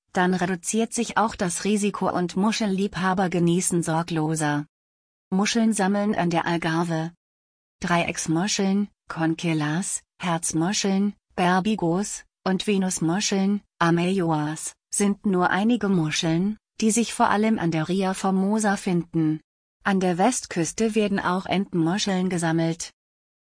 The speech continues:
Feinschmecker zeigt sich die Muschelvielfalt der Algarve auf den Fischmärkten oder in den vielen Restaurants,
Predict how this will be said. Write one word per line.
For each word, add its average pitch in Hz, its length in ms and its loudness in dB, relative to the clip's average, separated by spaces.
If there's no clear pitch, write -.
Feinschmecker 185 840 0
zeigt 170 400 -2
sich 220 180 -2
die 214 140 0
Muschelvielfalt 208 1040 0
der 202 160 0
Algarve 175 640 0
auf 170 120 -4
den 180 200 0
Fischmärkten 185 720 -2
oder 165 300 -2
in 170 120 -2
den 190 160 0
vielen 196 380 0
Restaurants, 165 880 0